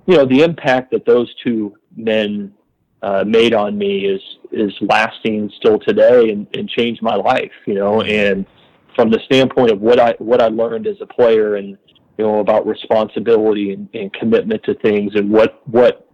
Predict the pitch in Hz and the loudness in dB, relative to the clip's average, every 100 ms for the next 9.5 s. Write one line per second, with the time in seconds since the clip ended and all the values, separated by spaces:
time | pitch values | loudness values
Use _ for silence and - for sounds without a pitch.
0 | _ - 123 127 110 120 156 156 127 110 | _ -4 2 4 2 2 4 4 4 2
1 | 120 120 110 101 110 113 101 101 104 104 | -2 -2 -4 0 2 2 0 -2 -4 -2
2 | 98 98 98 - - _ _ _ _ - | 0 0 -4 -8 -20 _ _ _ _ -4
3 | 127 127 120 107 - _ _ - 127 - | 2 4 4 2 -2 _ _ -2 -2 -2
4 | - 135 117 104 104 113 131 - 135 139 | 0 0 0 -2 0 2 0 2 2 2
5 | - _ _ _ _ _ _ _ _ _ | -2 _ _ _ _ _ _ _ _ _
6 | - 110 131 131 - 113 110 107 104 98 | -6 2 2 2 0 0 0 -2 -4 -8
7 | _ _ _ _ _ _ _ _ - 117 | _ _ _ _ _ _ _ _ -16 -6
8 | 127 127 127 - - 110 101 101 117 123 | 2 2 2 -2 -2 -2 -2 -2 0 0
9 | 117 113 117 113 107 | -4 -2 -2 -2 -8